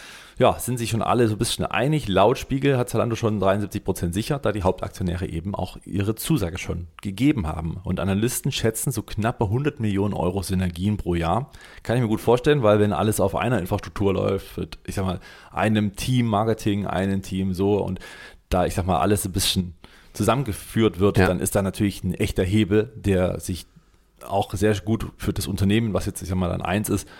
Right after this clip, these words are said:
Speaker 1: auch, äh, bemerkbar macht. Da muss man auch sagen, About You macht eins Komma neun Milliarden Umsatz, das ist ja auch nicht wenig,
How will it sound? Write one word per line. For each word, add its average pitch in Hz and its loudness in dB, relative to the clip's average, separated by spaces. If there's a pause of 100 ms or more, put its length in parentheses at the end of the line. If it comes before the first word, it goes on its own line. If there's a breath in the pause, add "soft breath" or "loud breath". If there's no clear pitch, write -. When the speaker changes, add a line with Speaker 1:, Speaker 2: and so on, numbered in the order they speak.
(340 loud breath)
Speaker 1:
auch, - -2
äh, 95 -4
bemerkbar 101 -2
macht. 80 -8
Da 90 -2
muss 98 0
man 110 2
auch 87 0
sagen, 98 0
About 95 0
You 98 -6
macht 98 -2
eins 95 -2
Komma 95 -2
neun 95 2
Milliarden 87 -2
Umsatz, 101 0
das 87 -6
ist 85 -4
ja 87 0
auch - -2
nicht 82 -8
wenig, 98 0